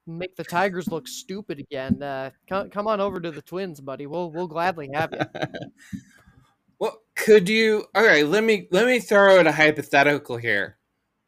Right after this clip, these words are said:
Speaker 2: Justin Verlander decides that, you know, "Hey, I've done all I can do in Houston. I've won two World Series." Uh, and decides to exercise that player option and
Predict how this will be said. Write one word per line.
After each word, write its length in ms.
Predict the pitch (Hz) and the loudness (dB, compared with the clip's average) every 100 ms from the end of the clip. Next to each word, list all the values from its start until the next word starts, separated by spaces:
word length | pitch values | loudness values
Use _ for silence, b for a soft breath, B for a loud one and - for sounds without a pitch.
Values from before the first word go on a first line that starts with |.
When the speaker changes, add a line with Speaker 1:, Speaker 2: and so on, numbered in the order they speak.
| _ | _
Speaker 2:
Justin 380 | 170 196 196 175 | 0 0 0 0
Verlander 680 | 156 156 156 151 147 143 | 4 6 6 6 4 4
decides 880 | 131 127 143 135 127 123 113 - - _ _ | 2 0 2 4 6 4 0 -10 -16 _ _
that, 220 | 120 127 | -10 -8
you 100 | - | -6
know, 140 | 123 123 | -6 -4
"Hey, 440 | 143 139 131 123 | 0 2 2 0
I've 220 | 92 113 | -2 -4
done 200 | 123 139 | 0 2
all 180 | 147 147 | 2 2
I 100 | 143 | 0
can 180 | 131 131 | -2 -4
do 140 | 120 | -4
in 80 | 120 | -4
Houston. 420 | 113 113 107 120 | -4 -8 -8 -6
I've 180 | 110 101 | -6 -6
won 220 | 131 135 | -8 -8
two 240 | 123 - 117 | -8 -8 -6
World 240 | 117 113 | -4 -4
Series." 640 | - 101 101 95 90 - - _ _ _ _ _ _ - | -6 -8 -4 -6 -8 -12 -20 _ _ _ _ _ _ -6
Uh, 460 | 120 123 120 117 110 - _ _ _ _ _ _ _ _ _ - | 0 2 2 2 -2 -6 _ _ _ _ _ _ _ _ _ -6
and 160 | 127 135 | -2 -2
decides 460 | 135 165 175 175 | 0 4 4 4
to 180 | - - | -2 0
exercise 640 | 151 - 180 180 175 165 | -2 -2 -6 2 4 6
that 240 | 147 135 - | 4 2 2
player 280 | 143 139 | 2 4
option 680 | - 135 135 - 117 104 98 _ _ _ - | 4 2 2 0 -2 -2 -8 _ _ _ -2
and 600 | 120 123 117 117 107 | 2 4 2 0 -4